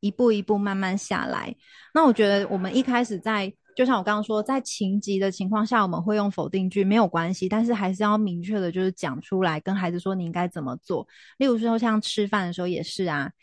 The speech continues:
小朋友一定会玩食物，或者是说他使用餐具的情况不是那么熟练，可能会洒出来，或者是我们以为他们在玩，可是其实也许他们只是不熟练，不小心喷出来或是干嘛的。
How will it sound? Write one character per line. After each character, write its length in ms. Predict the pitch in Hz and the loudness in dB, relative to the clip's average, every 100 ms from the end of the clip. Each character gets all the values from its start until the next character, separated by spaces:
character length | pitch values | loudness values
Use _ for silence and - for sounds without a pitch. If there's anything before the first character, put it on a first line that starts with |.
| _ - | _ -6
小 120 | 175 | 0
朋 120 | 233 | 2
友 120 | 269 | 2
一 60 | 202 | 2
定 100 | 220 | 0
会 120 | 220 | 0
玩 260 | 202 156 180 | 0 -4 -6
食 300 | - 165 160 | -6 -4 -2
物， 280 | 196 165 180 | 0 -2 -2
或 140 | 233 | 0
者 140 | 208 | 0
是 140 | 196 220 | 0 -2
说 320 | 220 214 214 | 2 2 2
他 320 | 196 208 208 - | 0 -2 -2 -6
使 180 | - 196 | -4 0
用 180 | 247 | 2
餐 240 | 247 226 226 | 2 2 2
具 160 | 247 | 0
的 140 | 208 180 | -2 -2
情 200 | - 170 | -4 -2
况 220 | 233 220 | 2 2
不 100 | 185 | 0
是 140 | 180 | 2
那 80 | 220 | 2
么 140 | 208 190 | 2 0
熟 320 | - 156 170 | -4 -2 2
练， 200 | 202 190 | 2 2
可 120 | 180 | 0
能 100 | 175 | 0
会 140 | 247 | 0
洒 280 | 262 - 147 | 0 -2 -6
出 220 | 165 220 226 | -4 -2 0
来， 160 | 175 | 0
或 160 | 214 220 | 2 2
者 60 | |
是 160 | - 240 - _ _ _ _ _ - | 2 -4 -4 _ _ _ _ _ -2
我 140 | 185 | 2
们 240 | 196 262 | 4 4
以 80 | 208 | 2
为 140 | 170 165 | 0 0
他 160 | 214 | -2
们 100 | 190 | 0
在 140 | 202 190 | 0 0
玩， 280 | - - | -4 -8
可 140 | 170 170 | -4 0
是 80 | 214 | 0
其 160 | 170 | 0
实 140 | 160 165 | -2 -2
也 120 | 160 | 0
许 60 | 185 | 0
他 140 | 180 | 0
们 100 | 180 | -2
只 100 | 143 | -4
是 60 | 160 | -4
不 160 | 190 | -4
熟 240 | 185 151 156 | -4 -4 -4
练， 180 | 170 | -4
不 100 | 170 | -4
小 120 | 196 151 | -4 -4
心 220 | 175 180 | -6 -4
喷 180 | 180 175 | -2 -2
出 180 | 180 | 0
来 140 | 170 151 | -2 -2
或 140 | 170 | -6
是 100 | 165 | -8
干 160 | - 131 | -8 -8
嘛 220 | 110 - | -10 -12
的。 160 | 107 | -14